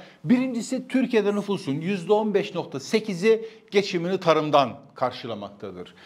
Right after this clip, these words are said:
Pek çok sanayi kolu için ham madde, e, oluşturmaktadır. Bakın gıda sanayisi, giyim san-, yani tekstil sanayisi, yağ sanayisi falan falan. Bütün bunlar ne yapar? E, tarım ürünlerini ham madde olarak kullanmaktadır.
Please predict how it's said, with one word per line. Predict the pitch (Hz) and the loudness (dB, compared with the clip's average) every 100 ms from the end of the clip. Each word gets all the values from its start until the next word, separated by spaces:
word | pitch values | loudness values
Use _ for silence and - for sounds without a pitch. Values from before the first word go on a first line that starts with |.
| - - - | -20 -20 2
Pek | 277 285 | 2 4
çok | - 220 | -4 -6
sanayi | - 196 196 226 - | -4 -2 2 0 0
kolu | 185 175 | -2 0
için | 156 156 240 208 | -2 -4 -4 -4
ham | - 220 226 | 0 2 2
madde, | 185 165 135 127 131 - - _ | 2 0 0 4 4 2 -12 _
e, | 131 | -6
oluşturmaktadır. | 120 131 123 120 131 113 110 - 151 165 | -2 0 -2 -2 -4 -2 -4 -2 -2 0
Bakın | 180 156 - - - - | 0 -2 -8 -14 -20 -6
gıda | 139 175 | 2 2
sanayisi, | 175 170 165 165 160 175 175 160 123 | 2 -4 -4 -6 -2 2 2 0 -4
giyim | 110 131 170 | 0 2 2
san-, | 165 160 139 | 0 -2 0
yani | 127 123 | 0 0
tekstil | 135 127 - 175 | -2 -4 -2 -2
sanayisi, | 175 165 165 165 165 | 0 -2 -2 -4 -4
yağ | 175 147 165 | 2 2 2
sanayisi | - 170 165 190 | -2 -8 -6 -4
falan | 175 190 185 | 0 0 2
falan. | 185 156 101 - - - - | 2 2 -2 -10 -20 -20 -6
Bütün | 151 185 202 | -2 -2 -2
bunlar | 202 190 180 | 0 0 2
ne | 214 | 2
yapar? | 196 151 208 233 - - - _ _ 139 | 2 4 2 0 -6 -20 -20 _ _ -4
E, | 143 147 143 143 143 | -2 0 0 -2 0
tarım | 156 196 214 175 | 2 2 0 -4
ürünlerini | 165 165 160 170 196 | -6 -4 -4 -4 -4
ham | 185 180 180 | -2 0 2
madde | 156 151 156 | 0 0 2
olarak | 143 123 123 123 | 2 2 -2 -4
kullanmaktadır. | 131 120 113 104 92 - 98 90 | -2 0 0 -2 -6 -6 -6 -6